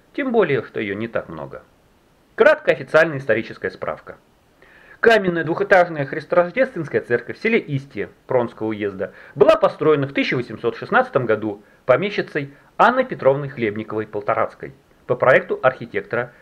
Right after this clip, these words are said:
Василия Петровича Стасова в честь победы в войне тысяча восемьсот двенадцатого года.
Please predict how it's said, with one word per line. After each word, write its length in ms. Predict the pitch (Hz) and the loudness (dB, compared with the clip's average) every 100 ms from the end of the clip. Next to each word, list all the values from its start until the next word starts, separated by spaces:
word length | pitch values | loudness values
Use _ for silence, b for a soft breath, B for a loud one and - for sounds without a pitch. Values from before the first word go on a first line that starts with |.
| b | b
Василия 420 | 139 139 80 92 | 0 0 -14 -14
Петровича 480 | 143 - 78 - - | -12 -12 -14 -14 -8
Стасова 520 | - 101 - 69 65 _ _ b b b _ _ _ | -2 -2 -2 -16 -18 _ _ b b b _ _ _
в 80 | - | -6
честь 360 | - 240 - - | 0 0 -2 -4
победы 500 | - 123 113 139 160 | 2 2 2 0 0
в 80 | 117 | 0
войне 380 | 110 90 110 | 0 0 -8
тысяча 320 | 139 113 - 175 | -8 -10 -8 -8
восемьсот 360 | 170 175 180 | -6 -6 -6
двенадцатого 600 | 139 104 87 - - 98 | -8 -6 -8 -8 -10 -10
года. 340 | 98 76 69 | -8 -12 -14